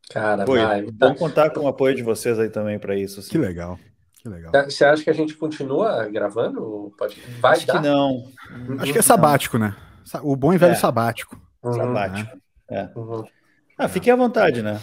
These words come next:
Speaker 2: Fazer esses episódios merda que vocês fazem aí, sozinhos, tá
Speaker 1: Cara, mas aí,
Speaker 2: tranquilo.
Speaker 1: mas aí a gente chama um terceiro elemento ou a gente mantém o
Speaker 2: Se alguém aceitar?
Speaker 1: É,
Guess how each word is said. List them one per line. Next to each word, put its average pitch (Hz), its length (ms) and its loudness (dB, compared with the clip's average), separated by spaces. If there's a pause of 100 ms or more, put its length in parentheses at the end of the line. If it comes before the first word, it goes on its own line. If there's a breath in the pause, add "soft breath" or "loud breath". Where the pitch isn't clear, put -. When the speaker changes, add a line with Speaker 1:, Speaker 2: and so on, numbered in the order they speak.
(160)
Speaker 2:
Fazer 110 180 -6
esses 113 140 -8
episódios 117 420 0
merda 113 340 0
que - 120 -16
vocês - 220 -14
fazem 107 340 -2
aí, 123 320 -8
sozinhos, 110 520 -8
tá 220 100 0
Speaker 1:
Cara, 208 100 6
mas 185 200 4
aí, 180 180 2
Speaker 2:
tranquilo. - 240 -8
Speaker 1:
mas 147 180 -4
aí 190 320 -4
a - 80 -4
gente - 220 -10
chama 214 280 0
um 208 60 -4
terceiro 123 400 -2
elemento 117 640 -2
ou 160 280 0
a 127 60 -2
gente 127 280 -12
mantém 113 580 0
o 104 200 -4
Speaker 2:
Se - 300 -12
alguém 104 240 0
aceitar? 123 640 -2 (400)
Speaker 1:
É, 190 280 0